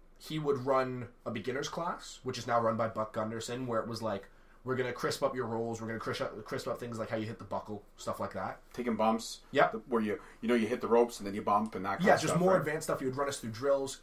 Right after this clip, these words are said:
Speaker 1: He was the first person to train me on that stuff, and he came back and watched that show that we had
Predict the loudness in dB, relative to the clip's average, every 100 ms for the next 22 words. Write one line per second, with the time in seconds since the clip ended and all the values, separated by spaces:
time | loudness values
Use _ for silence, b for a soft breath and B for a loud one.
0 | -8 -2 2 2 0 -2 -2 -2 -4 -4
1 | -4 -8 -8 -6 -4 -2 -2 -2 -4 -4
2 | 0 0 -2 b b b b 0 2 2
3 | -4 -4 -4 -2 0 0 -2 -4 -2 -2
4 | -4 -6 -6 -4 -2 -2 -4 -4 -4 -4
5 | -6